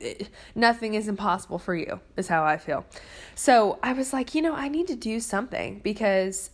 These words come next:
all of that is what I hope the podcast is in general.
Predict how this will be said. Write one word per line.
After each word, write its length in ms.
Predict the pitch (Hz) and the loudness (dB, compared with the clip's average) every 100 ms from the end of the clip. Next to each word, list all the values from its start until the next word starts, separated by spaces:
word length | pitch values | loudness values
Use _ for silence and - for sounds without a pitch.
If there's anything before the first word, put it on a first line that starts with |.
| - | 6
all 260 | 220 285 | 8 8
of 200 | 262 196 | 2 0
that 560 | 185 180 247 - - - - - - | 4 6 4 2 -8 -12 -14 -10 0
is 240 | 208 202 | 0 2
what 160 | 190 180 | 2 2
I 80 | |
hope 320 | 185 214 196 - | 0 0 0 -2
the 80 | |
podcast 500 | 180 180 180 190 180 | 0 2 2 -4 -4
is 160 | 175 165 | -4 -2
in 180 | 175 175 | -4 -4
general. 560 | 170 156 151 92 185 | -4 -4 -4 -4 -6